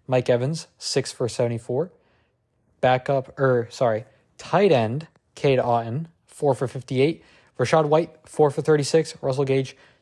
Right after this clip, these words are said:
two for ten. And I just wanna quickly, you know, say for Russell Gage,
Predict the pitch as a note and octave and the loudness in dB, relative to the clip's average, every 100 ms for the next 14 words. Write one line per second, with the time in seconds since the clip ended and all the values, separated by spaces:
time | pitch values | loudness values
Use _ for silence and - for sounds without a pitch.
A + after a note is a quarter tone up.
0 | _ D#3+ D3 C#3 C3+ C3 C3 - B2 A#2+ | _ -4 -2 -2 0 0 -2 -4 -2 -2
1 | A#2 - _ _ _ - A#2+ - B2+ B2 | -2 -8 _ _ _ 0 0 2 0 0
2 | A#2+ A#2+ A#2 A2+ - _ C3+ A#2 G#2+ - | 0 0 0 -2 -10 _ -6 -4 -4 -8
3 | _ _ _ _ _ _ _ _ - - | _ _ _ _ _ _ _ _ -4 2
4 | A#2 A2 - A#2 A2+ G#2+ - _ _ - | 2 2 0 2 2 0 -6 _ _ -2
5 | A#2+ B2+ A#2+ A2+ A2+ | -2 0 0 0 0